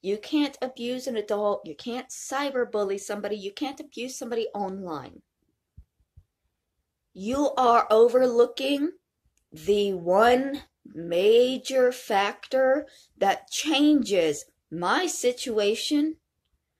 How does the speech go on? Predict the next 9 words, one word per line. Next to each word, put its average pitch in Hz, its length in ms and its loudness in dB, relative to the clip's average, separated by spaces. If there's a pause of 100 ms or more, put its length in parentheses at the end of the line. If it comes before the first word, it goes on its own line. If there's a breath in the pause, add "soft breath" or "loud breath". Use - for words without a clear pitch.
(140)
from 202 360 0
the 190 140 2
thousands 240 800 0
of 220 120 -2
other 214 220 2
cyberbullying 208 720 -2
situations 190 640 -2
out 170 200 -6
there. - 240 -12